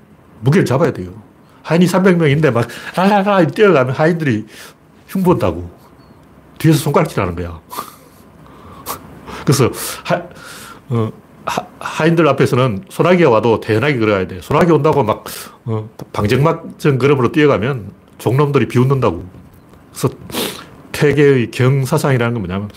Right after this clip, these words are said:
하인들이 보는 앞에서는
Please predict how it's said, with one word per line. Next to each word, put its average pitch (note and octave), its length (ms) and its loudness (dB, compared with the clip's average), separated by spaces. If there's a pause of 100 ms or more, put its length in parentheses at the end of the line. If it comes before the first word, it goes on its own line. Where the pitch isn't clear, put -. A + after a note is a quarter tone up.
(640)
하인들이 F#3 640 4
보는 C#3+ 300 2
앞에서는 A2+ 640 -2